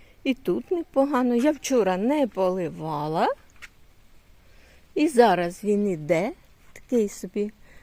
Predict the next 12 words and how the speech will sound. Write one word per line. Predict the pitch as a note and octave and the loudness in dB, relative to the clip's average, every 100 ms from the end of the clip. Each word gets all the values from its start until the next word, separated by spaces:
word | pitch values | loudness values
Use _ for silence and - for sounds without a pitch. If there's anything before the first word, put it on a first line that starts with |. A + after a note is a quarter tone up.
| - - | -18 -4
моросить. | G#3 G#3+ G#3 - A3 G#3 - - - - - - - | 0 2 2 0 0 0 -2 -20 -20 -20 -20 -18 -2
Але | G#3 A#3 C#4+ F4 | 0 4 4 2
що | - G#4 C#5 A#4 | 0 6 6 4
ж, | - E3 | -2 -2
я, | E3+ G#3 C4+ D#4 - - - - A3 | 2 2 0 -4 -12 -20 -20 -16 -8
ну, | A3 A#3+ C4 E4 F#4+ F4 C4+ | -6 -4 -4 -4 -4 -2 2
я | C4+ D4 | 2 2
ж | - | -4
вчора | C4+ - C#4+ D4 C4 | -8 -2 0 2 2
тут | - A#3+ - | 0 -8 -6
підв'язувала | A3+ G#3+ A#3 C4 B3+ A3+ A3+ G#3 | -6 4 6 6 4 0 2 2
малину | G3+ F3+ E3 E3 F#3 C#4 G#4 G#4+ | 0 0 0 0 2 2 2 0